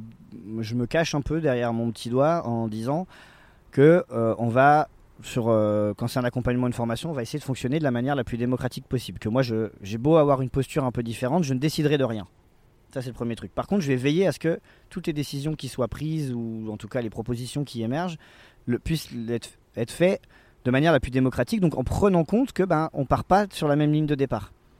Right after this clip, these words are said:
Donc de fait, euh, je vais pas parler forcément de rapport de domination parce que ça fait peur aux gens, parce qu'il y a des, des choses, enfin, c'est un vocabulaire qui peut faire peur, euh, dans certains milieux. Par contre, si je dis, bah, qu'on va exercer de la démocratie, bah, personne peut être contre ça.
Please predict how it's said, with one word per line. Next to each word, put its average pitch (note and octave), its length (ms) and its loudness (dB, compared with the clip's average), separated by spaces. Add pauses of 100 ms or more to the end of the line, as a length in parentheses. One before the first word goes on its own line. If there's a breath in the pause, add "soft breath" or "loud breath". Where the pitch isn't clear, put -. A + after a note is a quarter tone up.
(120)
Donc B2 140 0
de B2+ 120 4
fait, - 360 -2 (640 loud breath)
euh, A2 680 2
je A2+ 120 -4
vais A#2+ 80 -2
pas - 120 2
parler E3+ 240 2
forcément D3 360 -2
de C3+ 40 -2
rapport B2 240 -2
de A2+ 60 -2
domination A#2 420 2
parce G#3+ 120 -4
que - 60 -16
ça B2 120 -4
fait A2+ 100 -4
peur B2 180 2
aux A#2+ 120 4
gens, G#3 180 4 (460)
parce A2+ 120 -2
qu'il F3+ 120 0
y D3+ 80 6
a B2 40 6
des, A2+ 240 0
des A2 120 -6
choses, C#3+ 320 -2
enfin, G#2 160 -6
c'est - 120 -6
un A2 60 0
vocabulaire B2+ 540 4
qui G#2 100 -8
peut A#2+ 100 0
faire G#2+ 200 -4
peur, F3+ 220 4
euh, G#2 200 0 (240)
dans A2+ 120 -2
certains - 260 -4
milieux. A#2+ 320 2 (640 loud breath)
Par B2+ 100 2
contre, G3 160 4
si D3 120 -2
je C#3 40 0
dis, D#3+ 160 0
bah, C#3+ 140 6
qu'on - 120 -2
va B2 140 4
exercer C3+ 320 0
de D3+ 60 -2
la C3 80 2
démocratie, A#2+ 600 -2 (360)
bah, F#2 100 -10
personne F#3 320 0
peut - 80 -2
être B2 120 0
contre B2 220 -4
ça. G#2+ 160 -8